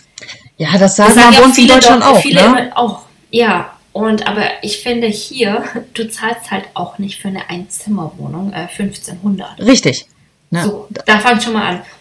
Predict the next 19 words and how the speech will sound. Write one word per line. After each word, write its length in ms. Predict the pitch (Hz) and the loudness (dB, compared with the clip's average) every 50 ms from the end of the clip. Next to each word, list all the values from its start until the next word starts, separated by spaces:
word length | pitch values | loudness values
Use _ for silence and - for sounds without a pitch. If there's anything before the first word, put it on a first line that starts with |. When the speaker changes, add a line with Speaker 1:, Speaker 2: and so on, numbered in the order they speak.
| _ | _
Speaker 2:
Und 120 | - 202 196 | -2 0 0
die 60 | 214 | 2
Benzinpreise 880 | 208 220 214 208 202 - - 247 247 254 - - - 196 185 180 185 185 | 2 2 2 0 0 -2 -6 -8 -8 -10 -12 -10 -6 -4 -2 -2 -2 -4
sind 140 | 196 196 190 196 | -6 -8 -8 -8
jetzt 160 | 196 196 - | -8 -10 -10
wieder 180 | 190 185 190 | -10 -10 -6
hochgegangen, 600 | 202 214 220 220 - 214 185 - 175 175 185 202 - _ _ - | -4 -4 -6 -4 -8 -10 -8 -8 -8 -8 -10 -12 -14 _ _ -14
vor 120 | - 185 180 | -12 -8 -8
allem 220 | 180 185 190 190 | -6 -6 -6 -6
wegen 220 | 190 190 180 180 180 | -8 -8 -8 -8 -8
der 80 | 180 | -10
politischen 680 | 175 - - 185 175 190 - - 294 285 - - 160 | -12 -12 -14 -12 -12 -12 -12 -10 -10 -8 -8 -8 -8
Lage 280 | 156 151 156 160 156 160 160 | -8 -8 -8 -8 -10 -10 -12
momentan. 460 | 160 160 156 160 170 - - 170 170 | -10 -10 -10 -12 -12 -14 -14 -12 -10
Also 160 | 180 175 175 | -10 -10 -10
wir 140 | 185 185 - | -12 -14 -12
zahlen 300 | - - 190 185 190 190 | -12 -10 -10 -10 -10 -12
jetzt 180 | 190 196 - - - - - | -12 -14 -14 -16 -14 -12 -6
fast 540 | - 220 208 208 202 - - - - - - | -4 -2 -2 -2 -6 -8 -12 -12 -14 -16 -20